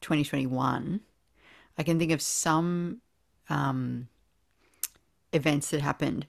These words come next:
but mostly I have a list of films that I watched, and those kind of tell me a story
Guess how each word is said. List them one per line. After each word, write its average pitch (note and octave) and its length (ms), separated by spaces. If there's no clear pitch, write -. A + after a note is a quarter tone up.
but E3 120
mostly D3+ 800
I - 40
have D#3 140
a D3+ 60
list D#3 320
of C#3 80
films D3+ 380
that D3 100
I C#3 80
watched, - 580
and D3 220
those D3 680
kind D#3 220
of C3 100
tell C3+ 320
me C3 220
a B2+ 60
story C3 640